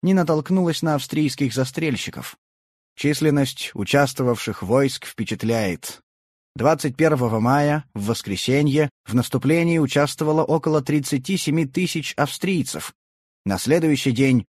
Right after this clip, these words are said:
восемьдесят пять тысяч при двухстах девяносто двух орудиях. Около тридцати тысяч французов перешли реку в воскресенье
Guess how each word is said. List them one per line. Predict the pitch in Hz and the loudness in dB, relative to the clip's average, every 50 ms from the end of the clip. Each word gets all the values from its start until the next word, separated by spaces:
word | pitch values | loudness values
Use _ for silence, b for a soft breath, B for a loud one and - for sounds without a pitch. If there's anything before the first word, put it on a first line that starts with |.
| _ _ _ | _ _ _
восемьдесят | - 104 143 185 170 147 - 110 98 87 82 104 - - 90 - | -2 2 4 4 4 4 2 -2 -4 -4 -4 -6 -6 -6 -6 -4
пять | _ - 110 101 - _ | _ -2 -2 -2 -2 _
тысяч | - 180 196 - - 185 - - - - _ _ _ _ _ | -2 -2 0 0 -2 -2 -2 -4 -8 -12 _ _ _ _ _
при | - 143 180 208 208 | -2 0 2 2 2
двухстах | 156 110 113 143 147 - - - - - 156 151 165 139 | 0 0 0 0 0 0 -4 -6 -2 2 2 2 2 2
девяносто | 123 113 131 123 127 120 135 143 135 - - 165 | 0 -2 0 2 2 2 2 2 0 -2 -4 -4
двух | 143 104 92 101 123 120 - - - | -4 -4 -2 -4 -4 -4 -4 -4 -2
орудиях. | 120 120 110 135 135 107 - 98 90 85 78 - - - - _ _ _ _ _ _ _ _ _ _ - | -2 0 0 0 -2 -2 -2 -4 -4 -4 -6 -8 -12 -16 -20 _ _ _ _ _ _ _ _ _ _ -2
Около | 110 120 120 131 117 117 117 | -2 0 0 0 -2 -2 -2
тридцати | - 131 135 127 - 139 131 - 147 | 0 0 -2 0 -2 -4 -4 -2 -4
тысяч | 135 - 139 131 - 104 - | -2 -2 -2 -4 -4 -8 -10
французов | - - 120 120 120 - - 170 131 120 104 - | -6 -4 -2 -2 -2 0 -2 -2 -2 -2 -4 -4
перешли | - 120 110 120 110 - 139 135 | -4 -4 -4 -2 -2 -2 -2 0
реку | 120 135 131 131 117 | 0 0 -2 -2 -6
в | 104 92 | -6 -6
воскресенье | 104 107 - - 113 107 - - 143 160 160 139 95 101 90 | -6 -8 -6 -6 -6 -6 -4 -2 0 0 0 0 0 -2 -4